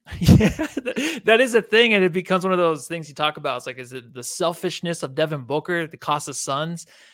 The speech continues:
But I don't really buy that. I feel like he, uh, every look was good, and you want him taking every shot, and the Stars really make sure that the other guy gets theirs every game if they're hot. So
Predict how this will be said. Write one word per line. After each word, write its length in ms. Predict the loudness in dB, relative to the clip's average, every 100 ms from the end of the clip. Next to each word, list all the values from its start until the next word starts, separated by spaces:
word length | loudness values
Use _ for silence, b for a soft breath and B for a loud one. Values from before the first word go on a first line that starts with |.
| B 2
But 80 |
I 80 | 4
don't 120 | 4
really 200 | 2 0
buy 300 | 0 -2 -2
that. 220 | -2 -4 -6
I 100 | -6
feel 180 | -4
like 180 | -4 -4
he, 300 | -8 -6 -2
uh, 220 | 0 -2 -2
every 300 | -2 0 0
look 260 | 0 -2 _ _
was 220 | -4 -4
good, 400 | -2 -2 -2 -4 -12
and 120 | -12
you 80 | -6
want 180 | -4
him 140 | -4 -8
taking 340 | -8 -8 -6
every 160 | -8 -10
shot, 440 | -8 0 0 0
and 80 | -4
the 40 |
Stars 380 | -10 -4 -4 -4
really 340 | -8 -8 -8 -12 b b -4
make 160 | -4
sure 180 | -2 -4
that 140 | -2 -2
the 140 | -2
other 160 | -2 0
guy 440 | 2 2 2 -2 -10 _ _
gets 220 | -8 -6
theirs 320 | -4 -4 -4
every 180 | -6 -10
game 240 | -8 -8 -8
if 80 |
they're 160 | -8 -8
hot. 340 | -2 -2 -2
So 320 | -6 -2 -2